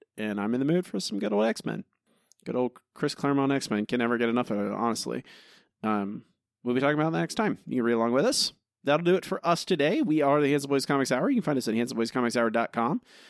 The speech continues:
Find links to everything there, to our, to all our social media. And, uh, our email is handsome boys comics at gmail dot com. You can email us. And also, if you like the show, how about you leave us a nice review on your podcast app of choice? Rate us, review us, subscribe,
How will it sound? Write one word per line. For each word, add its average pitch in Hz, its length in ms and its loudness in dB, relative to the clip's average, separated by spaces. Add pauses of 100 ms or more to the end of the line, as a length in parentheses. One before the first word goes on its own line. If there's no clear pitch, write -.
(180)
Find 117 180 0
links 113 200 0
to 127 40 2
everything 113 420 0
there, 110 320 2
to - 140 -4
our, 104 280 0 (520)
to 123 160 -2
all 117 120 2
our 120 100 2
social 117 340 -2
media. 113 360 0 (240)
And, 110 200 0
uh, 101 280 0
our 107 120 -6
email 123 380 0
is 101 320 -2 (140)
handsome 120 260 -2
boys 110 100 -2
comics 117 280 -2
at 107 60 -4
gmail 110 280 0
dot - 160 -6
com. 113 260 -10
You 202 60 -2
can - 160 -10
email 101 380 -2
us. - 360 -10
And 120 120 -2
also, 131 240 -2
if 143 80 -6
you 156 80 -2
like 151 140 -6
the 170 100 -8
show, 233 500 0 (120)
how - 80 0
about 302 200 -4
you 262 80 -2
leave 247 160 -2
us 226 140 -2
a - 20 -2
nice 202 240 -4
review 131 340 0 (460)
on 113 100 -4
your 113 120 -2
podcast 113 560 -2
app 101 120 -4
of 98 140 -12
choice? 185 640 0 (440)
Rate 120 220 2
us, 120 140 -2
review 110 240 2
us, 104 80 -2
subscribe, 101 520 -4